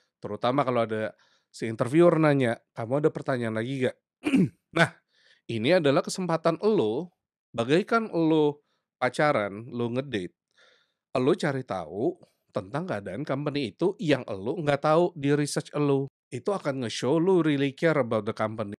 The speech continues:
Lo tanya, misalnya, "Eh, company ini sekarang masalahnya apa ya? Ekspektasinya untuk di posisi ini, scope of work-nya disuruh ngapain aja?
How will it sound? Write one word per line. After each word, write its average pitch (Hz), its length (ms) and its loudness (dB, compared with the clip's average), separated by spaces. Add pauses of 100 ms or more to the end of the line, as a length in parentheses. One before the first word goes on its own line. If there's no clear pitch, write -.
Lo 165 160 0
tanya, 156 400 4 (240)
misalnya, 117 640 -2 (240)
"Eh, 143 280 4
company 135 360 2
ini 190 80 2
sekarang 175 320 2
masalahnya 139 560 2
apa - 120 0
ya? 87 140 -4 (300)
Ekspektasinya 143 1040 0
untuk 120 400 -4
di 117 320 -4 (320)
posisi 123 480 -4
ini, 170 320 0 (480)
scope - 360 -6
of 120 120 -4
work-nya 175 240 -2
disuruh 123 320 -2
ngapain 117 320 -4
aja? 120 360 -4